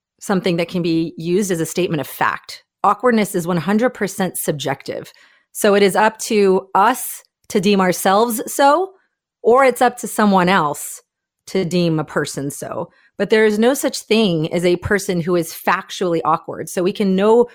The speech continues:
uh, at no point use that term as a statement of fact.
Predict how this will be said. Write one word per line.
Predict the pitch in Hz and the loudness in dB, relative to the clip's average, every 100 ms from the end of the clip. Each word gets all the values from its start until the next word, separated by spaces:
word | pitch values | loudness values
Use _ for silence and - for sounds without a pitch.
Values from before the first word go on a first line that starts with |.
| - _ _ | -18 _ _
uh, | 190 | -4
at | 156 208 | -2 2
no | 208 240 | 2 2
point | - 233 175 - - _ _ _ - | 2 0 0 -2 -12 _ _ _ -8
use | 180 214 190 | 0 0 2
that | 180 - | 0 0
term | 208 208 | -2 2
as | 190 170 | 0 0
a | 170 | -4
statement | - - 185 196 165 160 | -4 -2 0 0 -2 -2
of | 165 151 | -4 -4
fact. | - 151 73 - | -6 -6 -6 -12